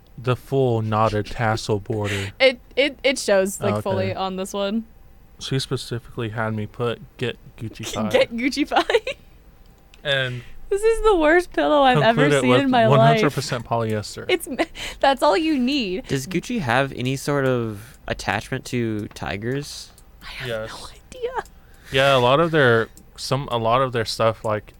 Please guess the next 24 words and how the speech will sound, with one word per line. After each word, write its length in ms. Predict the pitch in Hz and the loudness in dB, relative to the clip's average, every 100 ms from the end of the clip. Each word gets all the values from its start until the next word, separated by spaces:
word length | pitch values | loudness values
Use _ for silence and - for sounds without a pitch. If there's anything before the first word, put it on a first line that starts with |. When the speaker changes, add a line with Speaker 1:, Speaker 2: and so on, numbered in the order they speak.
| - | -16
Speaker 1:
is 380 | 120 - - - - - - - - - 110 | -12 -10 -10 -14 -20 -20 -20 -20 -20 -6 0
oddly 380 | 113 110 110 | 2 2 -4
tiger 460 | 101 - 110 104 101 | -6 -8 -6 -4 -6
themed. 420 | 95 110 101 101 104 - - - - - - - | -10 -10 -8 -10 -14 -20 -20 -16 -12 -12 -10 -8
Speaker 2:
I 160 | 196 | -6
don't 140 | 139 143 | -4 -4
know, 100 | - | -6
man. 320 | 131 - - - | -10 -12 -12 -4
Okay, 200 | 233 202 - - | 0 0 -2 -2
everyone 320 | 226 226 226 | 0 2 2
have 120 | 226 | 0
their 120 | 226 | 0
answers 280 | 226 233 247 | 0 -2 -2
locked 240 | 254 247 277 | 0 0 -2
in? 160 | 262 - - - | -4 -6 -18 -12
Speaker 3:
Yes. 420 | - 98 - - - - | -8 -6 -8 -18 -18 -14
Speaker 2:
Okay. 260 | 196 226 311 - - - - - - - - - - | -4 -4 -4 -14 -20 -20 -20 -20 -20 -20 -20 -20 -10
Shay, 260 | - 277 190 - | 0 0 0 -10
go 100 | 233 | -12
first. 360 | - 208 - - - - - - - - - - - - - - - - - - - - - - - - - - - - - | -10 -12 -14 -18 -18 -18 -20 -20 -20 -20 -20 -20 -20 -20 -10 -6 -4 -4 -6 -10 -12 -16 -18 -10 -10 -10 -12 -14 -16 -10 -4
Speaker 1:
It's 220 | 202 - | -2 0
gotta 280 | 127 113 110 | 2 2 2
be 160 | 107 | 0
lower. 520 | 104 104 104 104 101 | 0 2 2 2 -2